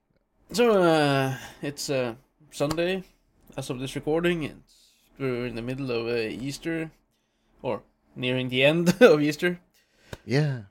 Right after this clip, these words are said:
Speaker 1: Uh, but Sundays is a disc golf day for me, and as usual, I were out playing disc golf today. And yet again, same spot as always, I lost a disc.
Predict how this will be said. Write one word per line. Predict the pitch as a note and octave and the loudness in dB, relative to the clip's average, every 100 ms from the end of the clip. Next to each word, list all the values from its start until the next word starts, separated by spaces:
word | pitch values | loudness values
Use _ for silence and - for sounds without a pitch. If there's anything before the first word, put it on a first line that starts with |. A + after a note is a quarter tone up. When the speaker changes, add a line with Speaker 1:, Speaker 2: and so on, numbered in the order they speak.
| - | -10
Speaker 1:
Uh, | C#3+ A#2+ A#2+ A#2+ B2 - | -4 -2 -2 -4 -6 -4
but | E3 | 0
Sundays | F3+ F#3 F#3+ F3+ - - - C#3 | 0 0 0 -2 -6 -12 -12 -10
is | B2 | -8
a | C3+ C3 | -4 -4
disc | B2 C#3+ - | -4 -6 -4
golf | D#3+ - | -4 -2
day | D3+ E3 D#3+ | 0 0 0
for | C#3 D#3 | -2 -4
me, | E3 G3 F3+ _ _ _ _ _ - | -4 -6 -8 _ _ _ _ _ -20
and | A#2+ | -10
as | B2 C3+ | -8 -6
usual, | D3 E3 G3+ A3+ F3+ C#3+ | -6 -6 -6 -8 -10 -12
I | |
were | C2 - | -10 -10
out | - - | -10 -8
playing | C3+ D3+ C#3 _ _ _ _ | -10 -10 -18 _ _ _ _
disc | - - | -14 -10
golf | E3 - | -10 -10
today. | D#3 F3 G3+ _ _ _ _ _ _ _ _ _ - | -12 -12 -12 _ _ _ _ _ _ _ _ _ -18
And | - G2+ | -14 -10
yet | G2+ D3 F3 | -2 0 2
again, | A3 A#3 A#3+ B3 - _ _ | 4 4 2 -2 -8 _ _
same | - - E3 F#3+ | -8 -4 -2 -4
spot | - F#3+ G3 | -4 -4 -2
as | F3+ | 0
always, | F#3+ G3+ A3 G#3+ - | 0 2 0 -2 -6
I | A2 F#2+ | -8 -6
lost | G#2 C#3+ - | -4 -4 -4
a | |
disc. | D3 A#2+ - - | -2 -2 -2 -6